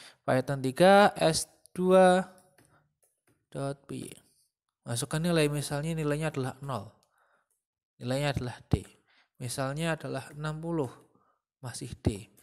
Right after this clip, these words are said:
Kenapa? Karena di sini soalnya nilai enam puluh ke bawah, jadi nilainya enam puluh itu masih masuk D. Oke. Kemudian misalnya nilainya adalah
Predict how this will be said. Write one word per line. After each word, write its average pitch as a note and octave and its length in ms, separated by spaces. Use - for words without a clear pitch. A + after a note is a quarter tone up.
Kenapa? E3 560
Karena E3 240
di D3+ 160
sini D#3 240
soalnya D3 560
nilai E3 320
enam D#3+ 160
puluh E3+ 240
ke F3 80
bawah, D3+ 400
jadi B2+ 240
nilainya C3+ 400
enam C3 160
puluh C3 240
itu D3 160
masih D3 560
masuk B2 400
D. A#2+ 160
Oke. D#3+ 560
Kemudian C3+ 320
misalnya D#3 720
nilainya D#3+ 480
adalah D3 320